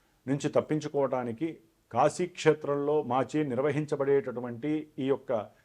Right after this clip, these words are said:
శతలింగార్చన, మృత్తికాలింగార్చన కార్యక్రమానికి మీరు కూడా పార్టిసిపేట్ చేయగలిగితే, ముఖ్యంగా ఇది కార్యక్రమం పెట్టిందే కాశీ విశ్వేశ్వరుడు యొక్క అనుగ్రహం ద్వారా, ఈ ఏలినాడి శని ప్రభావానికి లోనే ఉన్నటువంటి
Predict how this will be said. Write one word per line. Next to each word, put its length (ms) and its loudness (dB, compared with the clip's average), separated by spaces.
శతలింగార్చన, 960 2
మృత్తికాలింగార్చన 1000 0
కార్యక్రమానికి 960 -2
మీరు 260 0
కూడా 200 4
పార్టిసిపేట్ 680 -2
చేయగలిగితే, 640 -2
ముఖ్యంగా 460 2
ఇది 140 6
కార్యక్రమం 580 4
పెట్టిందే 760 2
కాశీ 260 4
విశ్వేశ్వరుడు 760 4
యొక్క 260 4
అనుగ్రహం 500 2
ద్వారా, 460 4
ఈ 60 0
ఏలినాడి 600 4
శని 200 0
ప్రభావానికి 840 0
లోనే 320 4
ఉన్నటువంటి 760 -2